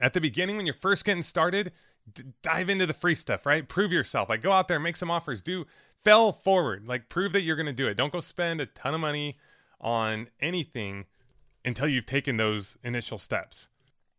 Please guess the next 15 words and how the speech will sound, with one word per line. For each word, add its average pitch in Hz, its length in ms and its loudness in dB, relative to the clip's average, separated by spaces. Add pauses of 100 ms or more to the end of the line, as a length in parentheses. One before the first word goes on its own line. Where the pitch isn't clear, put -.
(100)
But 123 120 -4
for 131 100 -6
those 139 280 2
of 156 60 -2
you 170 300 -2
who 123 100 -6
are 143 60 0
at 143 260 -2
that 110 180 0
next 120 380 -6
level, 131 540 -2
like, 101 300 -6
invest 107 680 -6
in 113 140 -6
yourself. 95 580 -4